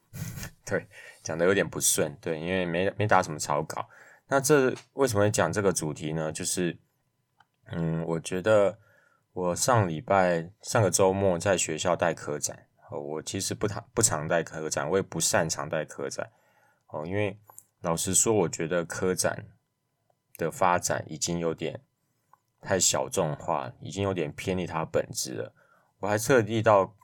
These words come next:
科教馆上面的科展的介绍来稍微讲一下，科展到底是目的是什么。他说呢，全国中小学科展肩负培养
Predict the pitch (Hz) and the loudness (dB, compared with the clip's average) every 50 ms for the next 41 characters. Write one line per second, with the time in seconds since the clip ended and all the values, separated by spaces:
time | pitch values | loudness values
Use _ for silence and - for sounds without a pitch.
0 | _ _ _ _ - - - - - _ _ _ - - 117 113 117 120 101 90 | _ _ _ _ -20 -20 -20 -20 -20 _ _ _ -6 -2 0 4 6 6 6 6
1 | 82 85 76 - - - - - - 104 92 92 92 85 82 78 78 - - 101 | 4 0 -2 -2 -4 -16 -12 -4 -2 0 0 2 0 0 0 -2 -4 -2 0 0
2 | 95 92 92 76 69 73 73 - 90 87 78 - - 80 78 73 71 71 73 73 | 2 2 2 0 -2 -4 -6 -4 -2 -2 0 0 0 0 0 0 -2 -4 -4 -6
3 | - _ _ _ _ _ _ - - 92 92 90 85 - - 64 64 - - - | -8 _ _ _ _ _ _ -6 -2 0 2 2 0 0 -4 -6 -6 -6 -6 -4
4 | - 82 76 69 - - _ - - - 120 117 117 - 95 69 76 95 90 76 | -2 -2 -2 -4 -4 -10 _ -10 -2 2 4 4 4 4 2 0 4 4 4 4
5 | 76 - - - - - 120 113 92 80 - 85 87 87 82 - - - - - | 4 0 -6 -8 -2 2 4 4 4 2 -2 -2 -2 0 2 0 0 0 -2 -8
6 | - - _ _ _ _ _ _ _ _ _ _ _ - - 113 - 127 123 120 | -12 -14 _ _ _ _ _ _ _ _ _ _ _ -8 -6 -2 0 4 4 6
7 | 123 120 113 113 110 110 - - _ _ _ _ _ _ _ - - 131 131 131 | 6 6 6 4 4 2 -2 -12 _ _ _ _ _ _ _ -4 0 0 4 6
8 | 131 127 127 131 135 131 123 92 90 95 92 - - 110 107 104 - 90 78 80 | 6 6 8 6 6 8 6 6 6 4 0 2 4 4 4 6 6 4 4 4
9 | 80 - - 104 107 110 113 110 - - 117 104 87 - - - _ _ _ - | 0 0 2 4 4 4 4 2 0 0 0 2 2 0 -2 -8 _ _ _ -8
10 | - 82 - 85 87 98 107 107 92 78 67 71 - | -8 -4 -2 -2 0 2 4 4 4 2 0 -4 -10